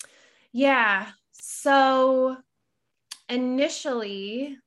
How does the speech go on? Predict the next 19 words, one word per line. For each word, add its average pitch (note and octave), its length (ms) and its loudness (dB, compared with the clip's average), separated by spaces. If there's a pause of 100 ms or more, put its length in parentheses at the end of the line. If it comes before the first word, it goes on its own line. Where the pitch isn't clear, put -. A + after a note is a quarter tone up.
(420)
I A#3 440 2 (140)
thought G3 440 0 (120)
what G#3+ 380 -2
was G#3 240 -4
the G#3 100 -6
most G#3 520 -4
overwhelming G3+ 760 -2
at F#3 200 -6
that F#3 160 -6 (120)
time F#3 540 -4
was G3 460 -4
the G3 100 -6
fact G3 440 -4
that G3 280 -6 (100)
I F#3+ 280 0 (120)
was F#3+ 160 -8
a F#3+ 60 -10
business F#3+ 420 -8
owner. - 380 -14